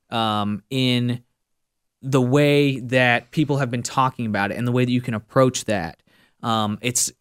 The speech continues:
you know, you know, I've got a, I've got a niece and I got a nephew, and they're totally different, and how I interact with them is totally different. And, um, that's gonna be whatever it,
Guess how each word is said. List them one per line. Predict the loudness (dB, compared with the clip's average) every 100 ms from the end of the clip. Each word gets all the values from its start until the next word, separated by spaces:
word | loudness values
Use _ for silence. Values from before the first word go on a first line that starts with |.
| _ _ _
you | -6 -6
know, | -6
you | -4 0
know, | 2 2
I've | 2
got | 4 2
a, | 0
I've | 0
got | 2
a |
niece | 2 2 2
and | 2
I | 0
got | 0
a | 0
nephew, | 0 0 -2 -6 -6 -12 _ _ _ -4
and | -2 0 -2 -6
they're | -6 -6 -6 _ _ _ _ _
totally | -4 4 6 6 4
different, | 2 -2 -6 -16 _
and | -10
how | -2 0
I | 2
interact | 0 0 2 2 2
with | -2
them | -2 -4
is | -6 -8
totally | 0 6 6 4 0
different. | -4 -6 -10 -12 _ _ _ _ _
And, | -2 0 0
um, | 0 2 0 -4
that's | -2 0 0
gonna | -2 -2
be | 0 2 2 0 -2
whatever | 0 2 4 2
it, | 0 -4 -8